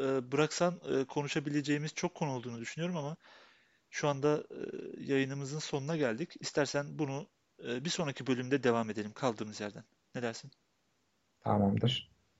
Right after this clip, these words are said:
Speaker 2: E, herkese iyi akşamlar diliyorum. Sanırım süremiz sona erdi. E, Regaib Kandilini, e, kutluyorum herkesin. İyi akşamlar şimdilik.
Speaker 1: Ben de katılan herkese çok teşekkür ederim.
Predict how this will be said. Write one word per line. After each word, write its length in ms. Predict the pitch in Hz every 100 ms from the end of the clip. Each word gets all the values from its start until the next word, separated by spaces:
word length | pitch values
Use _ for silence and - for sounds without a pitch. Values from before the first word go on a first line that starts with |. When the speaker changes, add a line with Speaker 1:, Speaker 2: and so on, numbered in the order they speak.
| _ _ _ _ _ _ _ _ _ _ _ 123
Speaker 2:
E, 60 |
herkese 600 | 127 123 - 135 131 127
iyi 100 | 127
akşamlar 520 | 123 123 127 127 127 110
diliyorum. 480 | 98 113 147 135 - -
Sanırım 340 | - 107 104
süremiz 340 | 104 110 107 107
sona 340 | - 110 107
erdi. 360 | 98 110 131 - - _ - -
E, 60 | - 55 - - - 113 123 - - - - - _ _ - 120
Regaib 360 | 113 113 117
Kandilini, 600 | 120 117 117 110 113 120 117 - - _ _ _ -
e, 240 | 110 101
kutluyorum 500 | - - - 104 95
herkesin. 600 | 90 92 98 95 - - - _ _ _ _ _ _ _ _ _ _ _ _
İyi 140 | 123 104
akşamlar 400 | 95 - - 107
şimdilik. 480 | - 113 55 - - - _ _ _ _ _ _ _ _ _ -
Speaker 1:
Ben 180 | 135 131
de 60 |
katılan 380 | 135 135 - 135
herkese 300 | 139 - 135
çok 200 | - 160
teşekkür 380 | 156 - 151 160
ederim. 340 | 147 143 156